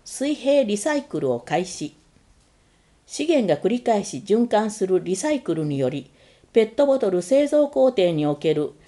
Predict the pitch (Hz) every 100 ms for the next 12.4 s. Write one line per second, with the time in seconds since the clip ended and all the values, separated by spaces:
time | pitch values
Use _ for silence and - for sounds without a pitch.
0 | _ - 196 262 262 254 240 226 208 -
1 | 151 - - 233 262 - 269 214 160 139
2 | 127 - 175 233 226 220 196 185 180 165
3 | 131 123 117 - - - _ _ _ _
4 | _ _ _ _ _ _ _ _ _ _
5 | _ _ _ _ _ _ _ _ _ _
6 | - 240 254 302 285 277 254 240 247 -
7 | 220 214 294 285 269 - 226 190 160 151
8 | - 185 196 320 320 240 185 175 170 160
9 | - 254 233 240 247 175 165 165 - -
10 | 127 _ _ _ _ _ _ _ _ _
11 | _ _ - 214 269 262 262 247 254 247
12 | 240 175 165 196